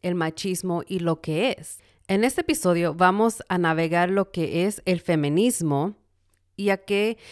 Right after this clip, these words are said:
es lo que se debe este movimiento. Mira, el diccionario define el feminismo como la doctrina y movimiento social que pide para la mujer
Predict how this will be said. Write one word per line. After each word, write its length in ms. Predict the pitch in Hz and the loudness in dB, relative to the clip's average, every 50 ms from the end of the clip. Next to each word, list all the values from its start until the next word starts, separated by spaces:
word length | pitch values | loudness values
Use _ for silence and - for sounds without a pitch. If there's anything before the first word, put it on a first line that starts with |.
| - - - | -20 -18 -10
es 240 | - - 202 - 185 | -6 -6 -4 -4 -4
lo 120 | 196 190 | -6 -4
que 100 | - 208 | -4 -4
se 180 | - - 196 165 | -4 -2 -2 -2
debe 300 | 170 160 160 170 170 - | 0 0 0 0 -2 -2
este 300 | - 165 - - - 175 170 | -4 -6 -6 -4 -2 0 0
movimiento. 800 | 165 165 165 170 170 202 269 381 330 214 - - - - 175 _ _ _ _ _ _ _ - - - - - - - _ _ - | 2 2 2 0 0 2 2 2 2 2 -2 -6 -10 -10 -14 _ _ _ _ _ _ _ -20 -20 -20 -20 -20 -20 -20 _ _ -4
Mira, 260 | 185 175 160 143 - _ _ _ _ - - | -2 -2 -2 -4 -8 _ _ _ _ -8 -4
el 140 | 202 214 214 | -2 -2 0
diccionario 680 | 247 226 - - 247 247 247 262 269 302 320 330 - | -2 -4 -2 -2 -2 0 0 0 0 0 -2 -2 -2
define 540 | - 175 196 - - 208 190 190 190 190 - - | -2 -4 -4 -2 0 0 0 2 0 0 0 -2
el 100 | 190 185 | -4 -2
feminismo 760 | - 190 180 175 170 165 160 156 156 - - 156 151 151 - | -2 -2 0 0 0 0 0 0 -2 -2 -2 -2 -2 -2 -2
como 260 | - 160 156 160 156 | -2 -2 0 0 0
la 120 | 151 156 | 0 0
doctrina 640 | 151 156 156 - - 208 226 240 240 233 240 220 - | -2 -4 -4 -4 -4 -2 -2 -2 -2 -2 -2 -4 -2
y 80 | 190 | -2
movimiento 520 | 180 165 156 151 151 160 175 185 185 214 220 | 0 0 0 0 2 0 0 0 -2 -4 -6
social 520 | - 240 220 - - 180 165 156 165 - | -6 -6 -8 -6 -4 -4 -4 -4 -6 -8
que 160 | - - 165 | -8 -8 -8
pide 400 | - - 202 214 214 233 247 240 - - - - - - | -6 -4 -4 -4 -2 -4 -6 -8 -12 -18 -20 -20 -10 -6
para 220 | - 214 226 226 | -2 0 0 0
la 100 | 226 233 | 0 0
mujer 520 | 233 247 247 - - 208 180 175 165 - | -2 -4 -4 -4 -2 -2 -2 -2 -4 -8